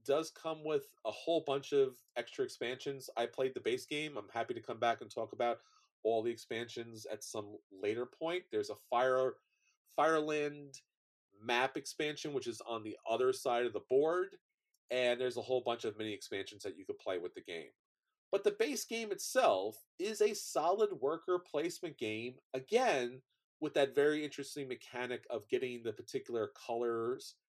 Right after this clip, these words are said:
for your workers so they can go to a whole bunch of places, completing those little interesting, uh,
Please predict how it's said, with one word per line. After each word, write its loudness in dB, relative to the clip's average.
for 4
your 0
workers 0
so -2
they 0
can -10
go -2
to 2
a 2
whole -2
bunch -6
of -18
places, 0
completing -4
those 2
little 0
interesting, -8
uh, -2